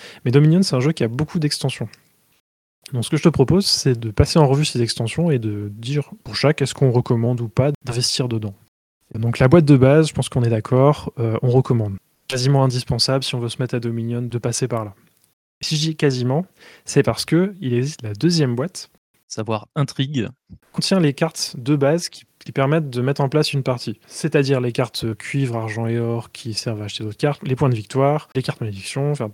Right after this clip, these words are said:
Speaker 1: tout ce qu'il faut pour mettre en place une partie. Les boîtes suivantes ne contiennent pas ces cartes-là, donc on a besoin pour jouer soit d'avoir la boîte de base, soit d'avoir l'intrigue.
Speaker 2: Du coup, Intrigue, euh, est un standalone qui sert soit d'extension si on a la boîte de base, soit de jeu de base,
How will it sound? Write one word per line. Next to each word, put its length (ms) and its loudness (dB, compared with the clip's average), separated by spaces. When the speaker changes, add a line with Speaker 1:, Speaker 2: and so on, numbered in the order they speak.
Speaker 1:
tout 60 -8
ce 80 -10
qu'il 120 -2
faut 120 4
pour 140 2
mettre 160 0
en 40 -2
place 180 -2
une 80 -2
partie. 300 -10
Les 80 -2
boîtes 160 8
suivantes 340 0
ne 60 -2
contiennent 280 -4
pas 140 8
ces 340 -4
cartes-là, 460 -4
donc 220 -4
on 60 0
a 80 -2
besoin 280 -2
pour 220 0
jouer 180 2
soit 160 -2
d'avoir 180 4
la 60 2
boîte 160 0
de 80 -2
base, 240 0
soit 160 0
d'avoir 220 2
l'intrigue. 340 -6
Speaker 2:
Du 220 -12
coup, 260 -10
Intrigue, 540 -8
euh, 260 -6
est 140 -12
un 60 -2
standalone 680 -4
qui 260 -12
sert 380 -4
soit 380 -2
d'extension 560 -6
si 140 -10
on 80 -4
a 60 -2
la 60 -4
boîte 140 -2
de 120 -4
base, 280 -4
soit 260 0
de 140 -2
jeu 140 2
de 60 -8
base, 380 0